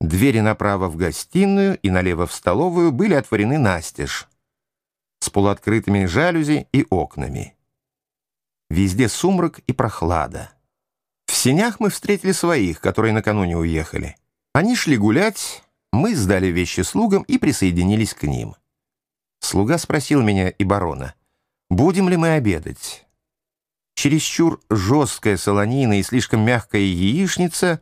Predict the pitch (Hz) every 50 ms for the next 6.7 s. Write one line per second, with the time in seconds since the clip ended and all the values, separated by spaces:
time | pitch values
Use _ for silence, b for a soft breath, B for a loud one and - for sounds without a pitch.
0 | _ _ _ _ - - - - 175 180 170 - - - - 123 127 127 131 156
1 | 165 165 165 160 156 147 - _ _ _ _ _ _ _ 117 151 156 - - 240
2 | 202 202 185 165 - 160 151 - - 143 131 - - - 202 98 95 95 95 87
3 | - - - 160 170 147 131 - - 95 - - 123 127 120 107 87 80 82 76
4 | 71 69 67 - _ - 98 - - 135 156 190 196 95 185 - 131 110 - -
5 | 95 92 90 82 - - _ _ _ _ _ - 85 92 104 120 127 120 110 98
6 | 82 76 73 73 73 73 71 65 69 71 69 67 -